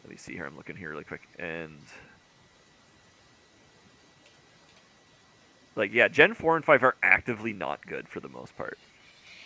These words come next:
Like, I think you could find, find good ones. Like, Gen one and two, and I think even three are ones where it's, like,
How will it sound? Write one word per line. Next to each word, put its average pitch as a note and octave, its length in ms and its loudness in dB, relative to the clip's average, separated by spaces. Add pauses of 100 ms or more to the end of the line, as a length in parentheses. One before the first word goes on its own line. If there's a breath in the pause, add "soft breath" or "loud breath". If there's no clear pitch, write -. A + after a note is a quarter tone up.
(220)
Like, F#3 160 4
I C#3 60 12
think E3+ 220 6
you - 60 -4
could F3+ 140 2
find, C3 300 2 (460)
find A2 260 2 (120)
good G#2 200 0
ones. E3+ 440 -2 (180 soft breath)
Like, G#2 160 -2 (260 loud breath)
Gen G3 240 4
one D3 180 4
and C#3 120 -4
two, C3+ 400 -2 (100)
and A#2 100 2
I A2+ 60 6
think C3+ 240 0
even C#3 220 -2
three A2 280 -4
are A2+ 120 2
ones G2 280 -6
where G#2 120 0
it's, F#2+ 220 -4
like, F#2+ 300 -2